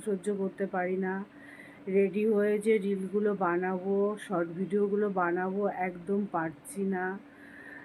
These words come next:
কষ্ট হচ্ছে খুবই, অনেক রাত্রিরে করছি।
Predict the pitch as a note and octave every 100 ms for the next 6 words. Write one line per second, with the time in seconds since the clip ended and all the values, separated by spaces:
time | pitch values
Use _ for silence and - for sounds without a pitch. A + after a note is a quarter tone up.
0 | - - G3+ F#3 F#3+ - B3+ C4 B3 G#3
1 | - - A3+ A3 G#3 F#3+ G#3+ A3+ G3 G3
2 | G3+ F#3 G3 F#3 - - G#3 G#3 G#3 F#3+
3 | F#3 - - G#3+ A3+